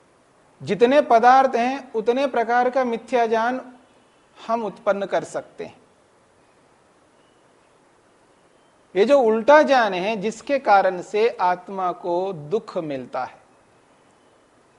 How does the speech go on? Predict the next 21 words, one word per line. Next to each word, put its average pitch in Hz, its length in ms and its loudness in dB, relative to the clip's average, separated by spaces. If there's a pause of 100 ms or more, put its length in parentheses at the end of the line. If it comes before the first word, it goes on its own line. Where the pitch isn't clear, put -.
(1200)
और 208 100 4
आत्मा 247 500 4
दुखी 233 320 -2
होना 208 320 0
नहीं 170 180 -6
चाहता, 131 320 -12 (3000)
और 214 100 4
आत्मा 220 560 4
निरंतर 277 600 2
ज्ञान 233 520 -2
प्राप्त 247 440 0
करता 175 380 0
है, - 240 -12 (1300)
क्योंकि 220 320 -2
ज्ञान 196 540 2
जो 220 180 4
है, 190 240 0
सुख 220 360 -10
का 262 140 2
आधार 170 580 4
है। 110 180 -10